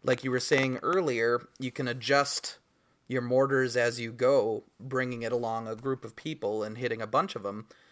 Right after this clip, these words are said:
If you have 'em fire all at once, I, I think that's more difficult anyway.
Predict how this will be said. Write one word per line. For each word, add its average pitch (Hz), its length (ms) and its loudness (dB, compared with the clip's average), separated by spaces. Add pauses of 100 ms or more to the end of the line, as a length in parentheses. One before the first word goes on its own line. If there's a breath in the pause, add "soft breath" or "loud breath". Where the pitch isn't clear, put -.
(220 soft breath)
If 113 160 -10
you 120 100 2
have 131 120 2
'em 113 80 -8
fire 123 320 4
all 120 160 2
at - 100 -4
once, 127 380 -2
I, 110 160 -4 (140)
I 104 120 -6
think 107 220 -10
that's 107 240 -6
more 113 160 -6
difficult 104 500 -8
anyway. 104 380 -8